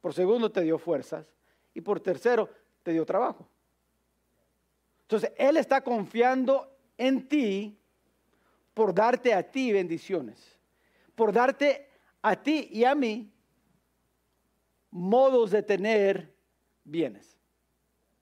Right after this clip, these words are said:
Todos nosotros aquí, Dios nos ha dado. Y no solamente vida.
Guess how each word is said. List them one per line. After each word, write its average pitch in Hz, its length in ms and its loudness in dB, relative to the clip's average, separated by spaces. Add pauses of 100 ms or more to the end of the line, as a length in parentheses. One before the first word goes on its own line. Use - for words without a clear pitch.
(1160)
Todos 254 360 2
nosotros 214 580 -4
aquí, 160 600 -6 (360)
Dios 196 260 -6
nos 175 140 -8
ha 170 100 2
dado. 151 300 -2 (1800)
Y - 60 -10
no 262 120 0
solamente 233 480 0
vida. 202 420 -2